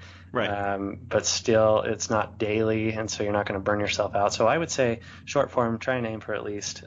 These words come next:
Speaker 2: um, weekly, and then if you can do longer form, then a twice a month is, is a good baseline.
Speaker 1: Right, right.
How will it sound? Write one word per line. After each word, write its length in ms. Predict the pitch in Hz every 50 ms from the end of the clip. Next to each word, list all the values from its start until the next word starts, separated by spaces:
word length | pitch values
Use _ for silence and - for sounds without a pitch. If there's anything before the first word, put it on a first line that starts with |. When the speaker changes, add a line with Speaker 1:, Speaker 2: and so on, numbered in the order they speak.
| 143 143
Speaker 2:
um, 460 | 110 113 110 107 104 104 98 98 92 -
weekly, 560 | - 113 110 104 98 - 110 104 101 101 -
and 160 | 113 110 107
then 140 | 107 107 104
if 140 | 101 95 -
you 40 |
can 100 | - 117
do 140 | 110 113 107
longer 300 | 101 98 95 98 98 98
form, 360 | 92 - - 107 101 101 101
then 440 | 98 104 101 98 98 98 104 107 98 -
a 80 | -
twice 340 | - - 101 107 - - -
a 40 | -
month 260 | - - - 117 -
is, 240 | 123 117 - - -
is 220 | - - 110 104
a 60 | 104
good 240 | 95 101 101 98 87
baseline. 440 | - 101 104 - - 113 110 110 113 - - - - - - - - - - -
Speaker 1:
Right, 240 | - 101 90 85 - - - - -
right. 220 | 107 95 92 -